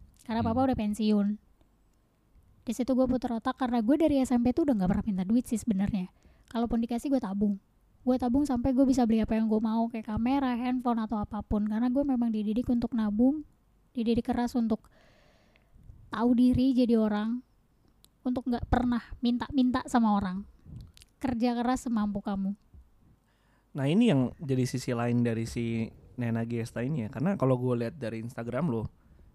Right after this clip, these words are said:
Speaker 3: ini kan gue pe-, nilai secara orang publik yang awam, netizen lah, katakan.
Speaker 1: Oke.
Speaker 2: Warga.
Speaker 3: Gue tuh cuma waktu ngeliat I G-nya dia, gue bilang, "Wah, nih gila nih anak orang tajir, nih semua segala fasilitas sudah ada,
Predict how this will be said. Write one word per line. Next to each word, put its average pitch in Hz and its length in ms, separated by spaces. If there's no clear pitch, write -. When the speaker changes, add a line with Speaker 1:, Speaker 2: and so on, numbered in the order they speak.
Speaker 3:
ini 170 220
kan 185 240
gue 139 140
pe-, - 180
nilai 139 240
secara 131 400
orang 127 240
publik 131 320
yang 117 320
awam, 127 240
netizen 127 560
lah, 110 80
katakan. 226 240
Speaker 1:
Oke. 104 180
Speaker 2:
Warga. 101 480
Speaker 3:
Gue 135 160
tuh 240 160
cuma 165 240
waktu 147 240
ngeliat 151 320
I 143 80
G-nya 147 240
dia, 190 80
gue 190 80
bilang, 175 80
"Wah, 165 240
nih 139 160
gila 127 160
nih 151 160
anak 123 160
orang 120 160
tajir, 127 720
nih 160 80
semua 135 320
segala 127 240
fasilitas 131 480
sudah 123 400
ada, 139 480